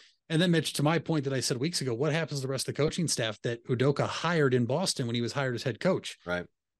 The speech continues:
Speaker 1: Um, but who knows? Maybe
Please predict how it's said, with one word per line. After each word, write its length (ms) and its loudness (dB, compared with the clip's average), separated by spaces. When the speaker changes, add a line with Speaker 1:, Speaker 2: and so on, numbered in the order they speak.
Speaker 1:
Um, 260 0
but 240 2
who 120 4
knows? 280 4
Maybe 640 2